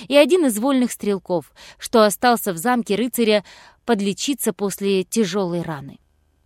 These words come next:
Лишь только углубились охотники в рощу неподалёку от Шервудского леса, как из-за деревьев выскочили на них люди шерифа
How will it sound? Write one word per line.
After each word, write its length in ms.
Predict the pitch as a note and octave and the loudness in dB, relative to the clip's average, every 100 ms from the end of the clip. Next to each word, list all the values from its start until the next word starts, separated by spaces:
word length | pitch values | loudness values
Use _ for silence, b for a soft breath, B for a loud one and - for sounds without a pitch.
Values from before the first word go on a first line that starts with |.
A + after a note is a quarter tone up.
| _ _ | _ _
Лишь 240 | C#4 F#4 - | 2 2 4
только 400 | E4+ D#4 C4+ B3+ | 2 4 4 4
углубились 640 | C4+ A#3+ B3+ C4 C#4 - | 0 0 0 2 2 0
охотники 480 | G3 C4+ B3 F#3+ G3 | -2 -4 -4 -6 -6
в 80 | F3 | -4
рощу 320 | C4+ C4 G#3+ | -2 -2 -4
неподалёку 600 | F#3+ G3 G3 A3+ B3 G#3 | -4 -2 0 0 0 -2
от 180 | - G#3 | -2 -4
Шервудского 640 | - G3+ F3+ - F3 F3+ | -2 -2 -4 -8 -8 -6
леса, 360 | B3 E4+ D4+ C#4+ B B B | -4 -4 -4 -8 B B B
как 260 | - C4 - - | -4 -4 -4 -4
из-за 260 | A#3 G#3 | -2 0
деревьев 540 | G3 B3 D#4+ D4 C4 - | 0 2 2 2 -2 0
выскочили 520 | D4 - B3 - F#3+ | 0 0 -2 -2 -2
на 120 | G3+ | 0
них 240 | G#3+ G#3 | 0 -2
люди 220 | A3 A3 F3+ | -4 -4 -4
шерифа 480 | - C#4 F4+ D4 | 0 2 2 2